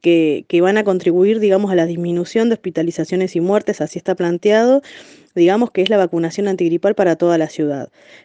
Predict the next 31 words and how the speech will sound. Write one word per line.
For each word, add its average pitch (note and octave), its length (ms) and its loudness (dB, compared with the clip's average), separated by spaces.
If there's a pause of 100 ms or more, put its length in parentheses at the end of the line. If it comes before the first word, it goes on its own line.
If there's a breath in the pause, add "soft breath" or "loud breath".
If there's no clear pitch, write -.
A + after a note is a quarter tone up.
Pero E3+ 360 4
tengamos A3 340 0
en A3+ 100 0
cuenta B3+ 300 2
que G3 80 0
tenemos F3 360 0
de F3 80 4
los F3 120 2
doscientos C4 400 2
treinta A3 300 -2
enfermeros G3+ 580 0
que F#3 100 -4
somos F#3 300 -6
en F3+ 60 -2
la F3 60 -2
municipalidad, F3 580 -2
ciento F#3 340 0
sesenta A3+ 580 -2
estamos F3+ 400 -4
mal E3+ 140 -2
recategoriza-, D#3+ 760 -2
estamos G3+ 260 0
mal A#3 160 2
categorizados, E3+ 680 0
cobramos F#3 380 0
por F3+ 180 0
debajo G3+ 400 0
de G3+ 60 2
lo E3+ 100 0
que E3 80 -4
corresponde, A3+ 680 0